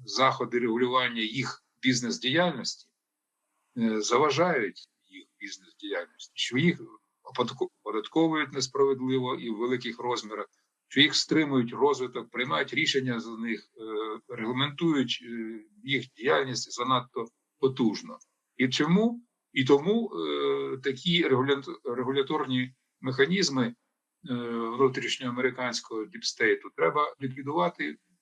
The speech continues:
тобто знищити. А знищити — це значить, е, привести до влади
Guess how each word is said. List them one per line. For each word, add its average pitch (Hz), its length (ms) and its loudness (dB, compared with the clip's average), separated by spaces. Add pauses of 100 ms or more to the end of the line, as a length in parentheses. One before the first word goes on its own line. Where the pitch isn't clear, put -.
(220)
тобто - 280 -2
знищити. 98 440 -6 (1300)
А 123 500 2
знищити — 131 920 0
це 139 460 0
значить, 165 720 -2
е, 123 680 -8 (500)
привести 139 460 2
до 113 120 -2
влади 113 520 2